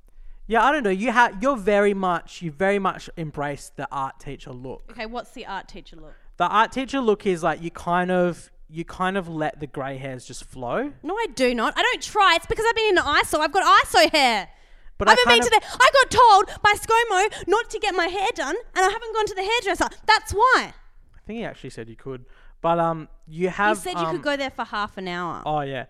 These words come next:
Speaker 1: Yeah, so you have the grey, you let the grey hairs flow, you let, you, you let your hair grow long and strong. Um, you have, you wear a lot of, like, shawls and, like,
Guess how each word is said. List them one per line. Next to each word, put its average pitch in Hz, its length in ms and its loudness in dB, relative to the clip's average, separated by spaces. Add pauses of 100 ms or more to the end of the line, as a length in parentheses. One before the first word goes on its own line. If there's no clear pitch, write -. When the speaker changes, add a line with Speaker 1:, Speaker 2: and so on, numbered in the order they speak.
(400)
Speaker 1:
Yeah, 185 200 -2
so - 160 -8
you 190 140 -2
have 226 240 0
the 285 80 -8
grey, 202 240 -2
you 185 120 -6
let 226 140 -4
the 240 60 -8
grey 170 320 -4
hairs 160 260 -8
flow, 135 200 -8
you 135 300 -10
let, 165 220 -8
you, 165 160 -10
you 160 240 -12
let 190 180 -6
your 185 100 -8
hair 160 180 -8
grow 139 240 -8
long 135 340 -8
and 127 120 -16
strong. 135 540 -14 (520)
Um, 156 420 -4 (200)
you 175 180 -4
have, 175 320 -2
you 170 100 -4
wear 196 160 0
a 226 60 0
lot 240 120 0
of, 240 80 -2
like, 220 140 -2
shawls 208 800 -4
and, 170 160 -10
like, 156 400 -6